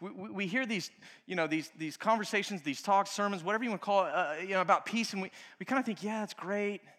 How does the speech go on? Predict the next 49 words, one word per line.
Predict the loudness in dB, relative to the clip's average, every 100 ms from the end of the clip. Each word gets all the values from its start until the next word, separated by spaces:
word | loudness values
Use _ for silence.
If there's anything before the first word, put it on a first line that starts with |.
| _ _ _ _ _ _ _ _
but | -4 -2
yeah, | -2 -2
not | -2 -4
so | -4 -4
much | -4
for | -4
me." | -4 -2 -2 -2 -6 -12 _ _ _ _ _ _ _ _ _ _ _ _ _ 4
Or | 6 6
it's, | 2 -4
or | 0 2
it's, | 4
like, | 4 4 4
optional | 4 4 0 2 2 4
that, | 4 4 -4
you | -4
know, | 2 4 2 -4 -8 4
not | 6
everyone | 6 4 2
has | 4 2 2
to | -2
do | -2 0
this. | 0 -2 -8 -16 -20 _ _ _ _ _ _ _ _ _ _ _ _ -10
I |
want | -6
you | -4
to | -4
see | -4
how | -4
serious | -4 -4 -2 0 -2 -6 -14 -18 _ _ _ _ _ -12
the | 0
Bible | 2 4 2
is | -2 -4
about | -4 -4
making | -4 -8 -10
peace | -12 -12 -10
with | -12
each | -12 -12
other. | -10 -10
This | -10
is | -8 0
Matthew | 2 2 -4 -8 -10 _
chapter | -6 -6 -4
five. | -2 0 0
This | -4
is | -12
a |
few | -8 -6
verses | -4 -6 -8
later, | -4 -4 -4 -8